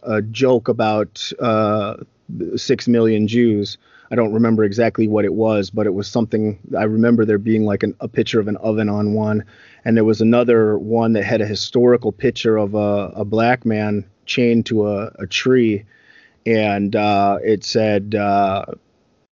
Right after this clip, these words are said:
"This, uh, N-word raped a white woman. He's not eligible for parole." I had told myself for so long that the organization wasn't really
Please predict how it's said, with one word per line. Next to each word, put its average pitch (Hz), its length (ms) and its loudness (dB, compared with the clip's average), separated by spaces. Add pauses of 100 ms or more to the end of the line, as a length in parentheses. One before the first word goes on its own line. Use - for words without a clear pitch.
(440)
"This, - 760 -2
uh, 113 360 2
N-word 113 500 2
raped 110 320 0
a 107 60 0
white 113 260 2
woman. 117 380 0
He's 107 200 -2
not 104 360 -2
eligible 107 500 -2
for 98 160 -4
parole." 101 560 -2 (840)
I 143 160 0
had 139 200 0
told 170 320 0
myself 120 520 -2
for 117 140 -4
so - 280 0
long 139 640 -2
that 120 320 -4
the 143 80 -4
organization 143 880 0 (380)
wasn't 135 420 0
really 123 360 2